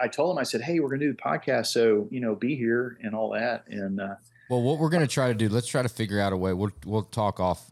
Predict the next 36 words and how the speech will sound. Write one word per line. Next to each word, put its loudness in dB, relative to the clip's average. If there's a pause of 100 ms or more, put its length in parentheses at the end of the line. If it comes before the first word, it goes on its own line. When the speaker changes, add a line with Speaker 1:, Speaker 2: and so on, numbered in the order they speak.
Speaker 2:
uh, 0
air, 0
uh, -2
in -4
a -4
few -6
weeks. -4
Let's -2
try -2
to -2
figure -6
out 0
a -10
time -2
maybe -4
towards -4
the -4
end -4
of -6
the -8
year -2
and -8
get -6
you -2
and -2
your -6
son -4 (100)
out -4
here -2 (500)
in 2
studio, 0
Speaker 1:
Okay. 0
Speaker 2:
maybe 2
with 2
some -4
guns, 0